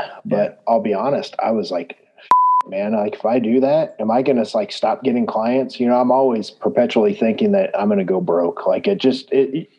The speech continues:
Speaker 2: I got
Speaker 1: it's
Speaker 2: the
Speaker 1: just,
Speaker 2: same
Speaker 1: man.
Speaker 2: mindset, man.
Speaker 1: Yeah. Like, you always feel like if I have a low month, I'm like, "Man, this is the end. I'm gonna lose everything." And it's not true.
Speaker 2: No.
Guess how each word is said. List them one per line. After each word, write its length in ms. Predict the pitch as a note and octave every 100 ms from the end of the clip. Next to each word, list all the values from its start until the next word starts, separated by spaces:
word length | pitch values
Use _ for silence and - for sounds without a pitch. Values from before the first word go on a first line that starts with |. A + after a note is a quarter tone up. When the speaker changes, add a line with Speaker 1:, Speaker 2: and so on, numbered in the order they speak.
| _ _ -
Speaker 2:
I 100 | C#3+
got 100 | D#3
Speaker 1:
it's 80 | -
Speaker 2:
the 40 |
Speaker 1:
just, 100 | C3+
Speaker 2:
same 180 | A#2 A#2
Speaker 1:
man. 100 | A#2+
Speaker 2:
mindset, 500 | G#2+ G2 - A2 F#2+
man. 280 | G2+ G2+ - _ -
Speaker 1:
Yeah. 380 | - B2+ F#2 -
Like, 200 | A#2+ B2+
you 140 | A#2+ C3+
always 260 | D3 C3
feel 200 | - C3+
like 160 | A#2+ A#2+
if 80 | -
I 60 |
have 100 | C#3
a 60 | C3
low 200 | A2+ B2
month, 300 | A#2+ A#2+ B2
I'm 100 | G#2+
like, 200 | G2 F#2+
"Man, 320 | G2+ A2 A2+
this 180 | A#2 -
is 100 | A2
the 160 | C3+ E3
end. 280 | D3 C3+ B2+ -
I'm 100 | G#2
gonna 140 | A#2+ B2
lose 240 | C3+ B2+
everything." 480 | C3+ A#2+ B2 G#2+ G#2+
And 100 | B2
it's 220 | C3 C3
not 280 | A2+ G2+ -
true. 280 | - D#2+ - -
Speaker 2:
No. 280 | G#2+ G2+ A2+